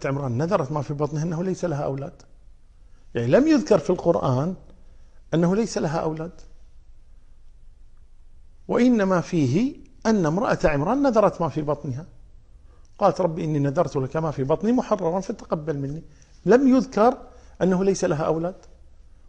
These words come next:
ولم يذكر أن هذا أول مولود لها وأنها كانت عاقر، لا، تلك امرأة يحيى، زكريا، امرأة زكريا، نعم، هي اللي زكريا كان يطلب الولد.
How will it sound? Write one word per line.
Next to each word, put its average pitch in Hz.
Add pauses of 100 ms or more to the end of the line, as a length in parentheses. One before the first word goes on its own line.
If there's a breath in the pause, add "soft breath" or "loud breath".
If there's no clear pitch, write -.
(100)
ولم 208
يذكر 196
أن 185
هذا 175
أول 160
مولود 151
لها 151 (380 loud breath)
وأنها 165
كانت 151
عاقر، 151
لا، 208 (880 soft breath)
تلك 202
امرأة 175 (120)
يحيى، 208
زكريا، 170 (2000)
امرأة 156
زكريا، 180
نعم، 127 (180)
هي 175
اللي 151
زكريا 147
كان 160
يطلب 151
الولد. 131